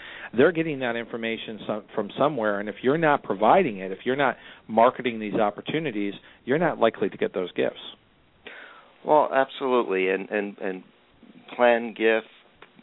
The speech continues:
Speaker 2: prospects, uh, are everywhere, and you don't always know who they are. And so the messaging needs to be ubiquitous,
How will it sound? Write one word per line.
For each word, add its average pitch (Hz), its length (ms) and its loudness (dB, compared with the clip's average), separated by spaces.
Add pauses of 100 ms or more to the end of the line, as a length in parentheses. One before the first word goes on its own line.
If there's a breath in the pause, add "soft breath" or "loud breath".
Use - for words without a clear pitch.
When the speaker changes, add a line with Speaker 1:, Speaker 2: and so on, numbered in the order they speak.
(400)
Speaker 2:
prospects, 110 760 2 (540 loud breath)
uh, 92 340 2
are 107 240 0
everywhere, 104 520 0 (260)
and 104 320 -2 (400)
you 107 140 -10
don't 117 260 4
always 104 380 2
know 104 200 0
who 101 220 -4
they 104 220 0
are. 104 320 4 (480 loud breath)
And 101 320 0 (100)
so 95 260 2
the 90 120 -8
messaging 95 840 0
needs 98 240 -8 (160)
to 104 80 -8
be 90 500 -4 (240)
ubiquitous, 90 600 -2